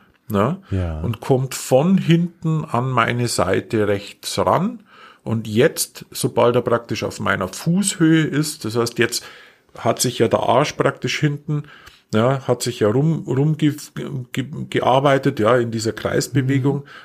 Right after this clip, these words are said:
Speaker 1: Und jetzt kommt er gerade praktisch rechts an meinen, an meinen, an meine Seite hin. Und jetzt ziehe ich dann noch ganz zum Schluss, ziehe ich dann praktisch mein Leckerchen nach oben, damit wir diese Sitzposition erreichen.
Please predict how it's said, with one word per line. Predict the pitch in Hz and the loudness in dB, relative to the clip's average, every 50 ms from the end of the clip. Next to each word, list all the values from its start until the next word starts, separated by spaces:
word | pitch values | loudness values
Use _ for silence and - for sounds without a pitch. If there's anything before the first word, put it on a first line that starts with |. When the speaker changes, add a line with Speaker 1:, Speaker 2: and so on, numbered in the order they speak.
| - _ | -16 _
Speaker 1:
Und | 123 110 | -4 -4
jetzt | 113 117 - - - | -2 -4 -4 -6 -6
kommt | - 131 127 135 127 | -6 -4 -2 0 0
er | 123 | -2
gerade | - 107 104 104 98 98 98 110 123 139 147 165 156 | 0 0 0 2 2 2 2 4 2 2 2 0 0
praktisch | 151 - - 131 131 - - 135 - - | -2 -2 -2 -2 -4 -4 -6 -4 -2 0
rechts | 117 101 123 123 - - - - | 0 0 0 -2 -4 -6 -8 -6
an | - 117 113 | -4 -2 0
meinen, | 110 104 104 107 107 104 101 98 - | 0 0 0 0 -2 -4 -6 -6 -6
an | - 101 101 | -6 -6 -4
meinen, | 101 98 98 98 98 98 95 95 95 92 95 | -2 -2 0 0 0 -2 -2 -2 -4 -6 -8
an | 95 98 92 | -8 -8 -6
meine | 92 92 92 92 98 - | -6 -6 -6 -6 -6 -6
Seite | - - - - 147 - - 123 | -4 -4 -4 -4 -4 -4 -2 0
hin. | 123 135 127 127 127 - - - - - - - | 0 0 0 -2 -6 -10 -16 -20 -20 -14 -8 -6
Und | 107 104 | -2 2
jetzt | 104 110 139 143 - - - - | 4 4 4 2 0 -4 -6 -4
ziehe | - 143 139 139 | -2 -2 -2 -2
ich | 135 135 | -2 -2
dann | - 123 120 120 120 | 0 0 0 2 0
noch | 117 113 - | -4 -4 -4
ganz | - 120 113 123 131 139 139 135 - - - | -4 -2 0 0 0 -2 -4 -6 -8 -10 -6
zum | - 131 120 | -4 -4 -4
Schluss, | 113 - 123 123 123 123 - - - | -2 0 2 2 2 2 -2 -6 -10
ziehe | - - 123 117 | -6 -4 -2 -2
ich | 113 - | -2 0
dann | - 110 110 110 101 | 0 0 0 2 0
praktisch | 101 104 - - 110 - - | 0 -2 -2 -2 -4 -4 -2
mein | 101 98 104 107 | -2 -2 0 0
Leckerchen | 113 117 - 123 113 107 - 101 95 95 | 0 2 2 0 0 0 -2 -4 -4 -2
nach | 92 95 98 - | -2 -2 -2 -2
oben, | - 123 131 147 170 170 180 165 151 | -2 2 2 2 4 4 2 0 0
damit | 131 123 120 120 120 - 117 | 0 0 0 -2 -4 -2 -2
wir | 110 101 | -2 -2
diese | 101 98 95 101 - | -2 -4 -6 -8 -8
Sitzposition | - - 180 185 190 - - - - 156 143 147 139 - - - 135 127 127 | -2 0 0 0 0 -6 -8 -2 -2 0 0 0 -2 -4 -2 -2 0 0 0
erreichen. | 123 120 113 104 - 98 107 - - 117 | 0 0 0 2 2 0 -2 -2 -4 -10